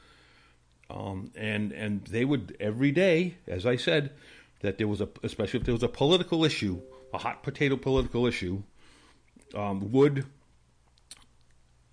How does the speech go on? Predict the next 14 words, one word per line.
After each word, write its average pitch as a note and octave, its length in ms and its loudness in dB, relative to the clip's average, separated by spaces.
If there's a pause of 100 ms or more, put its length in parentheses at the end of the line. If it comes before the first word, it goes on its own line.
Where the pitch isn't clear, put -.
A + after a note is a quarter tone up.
(1120)
you - 80 -4
know, A2+ 60 0
people D3 220 -2
would D3 120 2
tune D#3+ 220 2
in F3 140 4
to A2 60 0
find D3+ 260 2
out A#2+ 120 4
what D3 200 2
he F#3 160 -2
had D#3 200 0
to D#3+ 80 -2
say. E3 380 -4